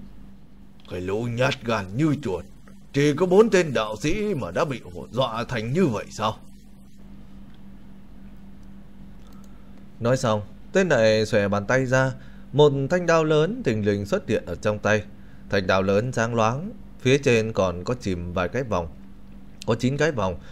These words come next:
nhìn qua vô cùng khách khí phách. Cùng lúc đó, tôi và Lão Phong đột phá vòng vây.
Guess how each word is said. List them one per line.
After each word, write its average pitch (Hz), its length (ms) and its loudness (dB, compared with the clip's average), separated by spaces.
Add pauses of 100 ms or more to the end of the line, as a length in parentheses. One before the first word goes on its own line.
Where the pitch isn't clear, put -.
(140)
nhìn 151 180 2
qua 185 160 4
vô 175 300 0
cùng 90 260 -2
khách 156 160 -8 (120)
khí 120 220 0
phách. 208 220 2 (640)
Cùng 156 200 4
lúc 220 160 6
đó, 156 380 6
tôi 175 120 8
và 127 120 4
Lão 127 200 2
Phong 147 260 0
đột 92 180 2 (100)
phá 117 220 -2
vòng 82 220 -2
vây. 101 180 6